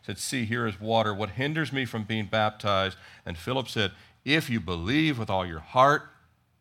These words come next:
you may.' And he answered and said, 'I believe that Jesus Christ is the Son of God.' So he commanded the chariot, 'Stand still.' So both Philip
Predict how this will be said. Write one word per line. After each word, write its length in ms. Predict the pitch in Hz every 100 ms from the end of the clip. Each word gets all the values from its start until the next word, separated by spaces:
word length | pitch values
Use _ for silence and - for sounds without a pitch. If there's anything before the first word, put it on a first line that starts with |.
| _ _ _ _ _
you 140 | 92 92
may.' 380 | 90 76 80 - _ _ _ _ _ _ _ _ _ _ _ _
And 100 | 85
he 40 | 101
answered 280 | 117 113
and 100 | 98
said, 200 | 87 85 90
'I 200 | 95 113
believe 440 | 104 87 80 80 80 - _
that 140 | - -
Jesus 360 | 98 98 101
Christ 480 | - 92 80 78 - -
is 80 | -
the 80 |
Son 240 | 78 98 101
of 140 | 92
God.' 340 | 82 76 76 -
So 140 | 82
he 60 | 82
commanded 420 | 90 95 110 107
the 40 |
chariot, 380 | 104 104 101 101
'Stand 360 | - 95 98 95
still.' 380 | 95 85 82 85 - -
So 140 | -
both 220 | 87 85
Philip 320 | - 117 117